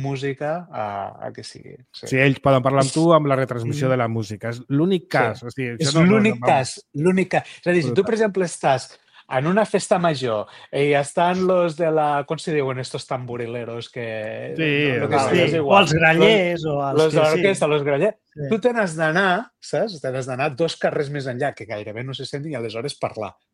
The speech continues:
Speaker 1: ¿vale? Però si
Speaker 2: Mm.
Speaker 1: estàs parlant en la, en alguna man-made, eh, spatial, eh, eh, spatial mission,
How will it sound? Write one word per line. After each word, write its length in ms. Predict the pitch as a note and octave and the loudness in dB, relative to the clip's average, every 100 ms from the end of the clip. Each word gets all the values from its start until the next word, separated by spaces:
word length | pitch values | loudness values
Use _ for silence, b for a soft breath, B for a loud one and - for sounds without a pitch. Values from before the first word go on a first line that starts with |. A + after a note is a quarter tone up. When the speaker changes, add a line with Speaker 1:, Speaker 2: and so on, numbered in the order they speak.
| _ | _
Speaker 1:
¿vale? 240 | A2 A2 - _ _ _ | -10 -10 -12 _ _ _
Però 160 | B2+ A#2+ | -6 -6
si 100 | G#2 | -6
Speaker 2:
Mm. 40 | |
Speaker 1:
estàs 160 | B2 - | -8 -2
parlant 360 | E3 D#3+ D#3 C#3+ | 2 4 4 2
en 80 | |
la, 400 | C3 B2 A#2 B2 - | 2 4 2 -4 -8
en 120 | B2 | -8
alguna 460 | A#2 B2 B2+ A#2+ - b - | -6 -4 -2 -2 -4 b -2
man-made, 600 | C#3 D3 C#3+ C#3 C#3 C3+ - _ | 0 2 0 -2 -4 -6 -16 _
eh, 320 | A#2+ A2+ A2 A#2+ | -2 0 0 -4
spatial, 640 | - C3 B2 C#3 A#2+ A#2+ - | -6 -6 -6 -6 -6 -8 -8
eh, 480 | B2 G#2+ G2+ G2 G#2+ A2+ _ _ _ | -4 -2 -2 -4 -8 -12 _ _ _
eh, 540 | A#2 A2 G2 - - - | -8 -6 -6 -10 -16 -18
spatial 460 | - B2 - A2+ G#2+ | -8 -8 -6 -10 -8
mission, 340 | A#2+ - | -10 -8